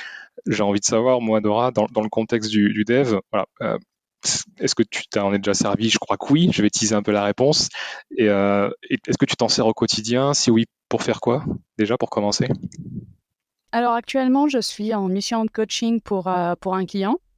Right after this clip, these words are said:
Speaker 2: <clears throat> Et justement, euh, chez le client, euh, je, je suis à peu près une dizaine d'équipes de dev. Et, euh, le client a déployé de façon, euh, vraiment massive Copilot, notamment.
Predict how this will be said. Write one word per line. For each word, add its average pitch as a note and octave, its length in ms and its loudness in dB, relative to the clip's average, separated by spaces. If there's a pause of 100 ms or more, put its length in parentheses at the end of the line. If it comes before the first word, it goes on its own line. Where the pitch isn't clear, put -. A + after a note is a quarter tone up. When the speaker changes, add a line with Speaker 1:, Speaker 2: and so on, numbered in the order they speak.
(220)
Speaker 2:
<clears throat> A#3 680 -6
Et G#3+ 140 0
justement, A3 560 0
euh, F#3+ 400 0
chez G#3 160 -4
le G3 60 -16
client, A3+ 440 -2
euh, F#3 240 -2
je, G3 240 -2
je G#3 140 -4
suis A#3 300 -2
à G3 100 -2
peu G3 140 -6
près A3 160 -4
une G3+ 100 0
dizaine G#3+ 300 0
d'équipes G#3 400 -4
de G3 80 -2
dev. G#3 260 -2 (380)
Et, A#3 480 0
euh, F3+ 1040 -2
le G3+ 180 0
client A#3+ 480 0
a G#3 140 0
déployé A3+ 580 0
de G3+ 100 -2
façon, G3 480 0
euh, E3+ 220 0
vraiment F#3+ 240 0
massive F#3+ 480 -2 (440)
Copilot, G3 380 -2 (400)
notamment. F3+ 340 -2